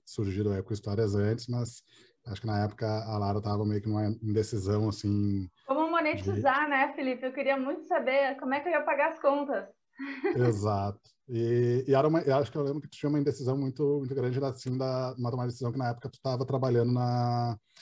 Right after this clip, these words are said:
Speaker 1: no Instituto do, da Unicinos, né? Instituto Humanitas.
Speaker 2: Isso mesmo.
Speaker 1: E, e, e aí tu escrevia lá, e daí tinha aquela decisão, "Ah, eu tenho aqui meu, meu garantido, mas, pô, eu gosto de escrever histórias, eu gosto de criar, ah,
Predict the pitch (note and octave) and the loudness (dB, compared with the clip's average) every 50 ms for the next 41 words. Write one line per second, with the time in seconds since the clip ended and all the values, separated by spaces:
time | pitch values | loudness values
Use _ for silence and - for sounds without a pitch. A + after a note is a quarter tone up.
0 | - - - - _ _ - B2 A#2+ A#2+ - C#3 - - B2+ B2+ B2+ - D3 C3 | -20 -20 -20 -20 _ _ 0 0 0 2 0 0 2 4 4 4 2 2 0 2
1 | B2+ B2+ B2 A#2+ A#2+ A#2 A2+ A2+ A2+ G2 G#2 G#2+ A2 A#2 A2 A2 - B2 C#3 D#3 | 2 2 2 2 2 0 0 -2 -4 -4 -4 -4 -2 -2 -4 -2 0 0 2 2
2 | B2+ G2+ G#2 G2+ G2 - - G#2 - A#2 G#2+ - A2 G#2+ G#2+ G#2 G#2 G#2 A2 A#2 | 2 2 0 0 -2 -2 -6 -6 -6 -6 -2 0 2 2 2 4 2 2 2 2
3 | B2+ A2+ A#2 G#2+ F#2 - - - - _ _ _ _ _ _ _ _ - A3+ A#3 | 2 0 0 -4 -8 -8 -10 -16 -18 _ _ _ _ _ _ _ _ -12 -10 -10
4 | A#3 A#3+ A#3+ - - D4 C4 A3 G3+ F#3+ G#2+ A#2 B2 - - _ _ _ - A2+ | -10 -10 -12 -12 -8 -6 -6 -6 -4 -4 -4 -6 -6 -8 -16 _ _ _ -6 -6
5 | B2+ - - _ _ - A2 G#2+ G#2+ G#2+ G#2+ - A#2+ A#2 - - - - A#2+ A2+ | -6 -6 -10 _ _ -2 0 2 2 2 2 2 0 -2 0 2 2 4 4 4
6 | G#2+ B2 B2 A#2 A2+ A#2 A#2 A#2+ A#2+ A#2+ B2 A#2 - B2+ B2+ B2+ B2 C3 B2+ A#2+ | 4 4 4 4 2 2 4 2 2 2 0 -4 -2 -2 0 0 2 0 0 2
7 | C3+ C#3 C3+ D3 D3+ A#2 F#2+ - - A2 A2 A2+ - - C3 A#2+ B2 B2+ C3 C3 | 2 0 0 0 0 -2 -4 -4 -4 -4 -4 -4 -2 -2 0 0 2 0 0 0
8 | B2+ B2+ A#2+ B2+ B2 C3 C3 B2+ - B2+ B2+ C3 C3 C#3+ D#3 D3 - - - - | 0 0 0 0 0 0 -2 -2 0 2 2 2 2 0 -4 -4 -6 -10 -8 -4
9 | D#3 C#3 A#2 G#2+ G2+ G2 G2 G#2 G#2 A2 - - - C#3+ A2 G#2 - - G#2+ G2+ | -2 -2 -2 -2 -2 -4 -2 -2 -2 -2 -2 -4 -4 -4 -6 -4 -2 -2 0 0
10 | G2+ G2+ - - G#2 G2 G2+ G2 G2+ F#2 G2 G2+ - - _ _ - A2 G#2 G#2 | 0 -2 -2 -2 -2 -2 0 0 -2 -2 -4 -6 -6 -10 _ _ -6 -2 -2 -2
11 | G#2 G#2+ - A2 G2+ G2 F#2+ F#2+ G2+ | -2 -2 -4 -2 -2 -2 -2 -4 -8